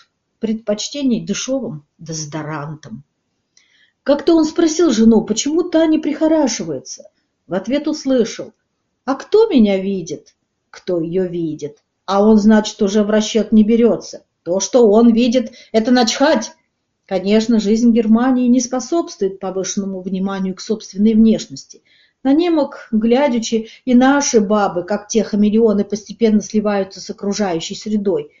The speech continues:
А с другой стороны, и в самом деле, куда она ходит? Работа, дом, работа, да работа ещё та, уборка четырёх бюргерских домов. М-да. В дверном проёме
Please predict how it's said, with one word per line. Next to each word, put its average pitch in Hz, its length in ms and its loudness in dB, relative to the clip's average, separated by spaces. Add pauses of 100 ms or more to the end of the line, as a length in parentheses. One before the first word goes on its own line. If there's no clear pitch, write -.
(460)
А 160 80 -10
с 165 80 -10
другой 185 420 -2
стороны, 247 640 0 (220)
и 269 100 -4
в - 60 -10
самом 277 480 2
деле, 226 540 2
куда 370 360 2
она 214 180 4
ходит? 185 680 -4
Работа, 185 560 -4
дом, 220 320 2
работа, 196 680 -2 (260)
да 285 160 2
работа 240 440 0
ещё 185 280 -8
та, 151 280 -8 (240)
уборка 202 400 0
четырёх 196 520 -4
бюргерских 180 720 -4
домов. 190 580 -2 (440)
М-да. 151 880 -8 (520)
В 151 60 -20
дверном 214 440 -2
проёме 262 560 0